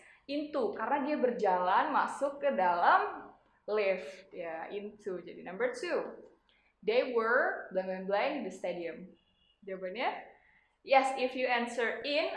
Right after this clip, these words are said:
atau inside berarti benar, karena dia di dalam ruangan, itu stadium ya.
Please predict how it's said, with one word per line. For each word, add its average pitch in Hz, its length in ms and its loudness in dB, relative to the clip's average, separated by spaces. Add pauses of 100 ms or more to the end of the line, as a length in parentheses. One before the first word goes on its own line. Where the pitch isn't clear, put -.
atau 233 240 2
inside 277 480 0
berarti 208 320 -2
benar, 214 400 0
karena 196 400 -2
dia 233 160 2
di 214 160 -6
dalam 185 480 2 (400)
ruangan, 269 400 8
itu 269 80 -4
stadium 254 560 2
ya. 185 320 -2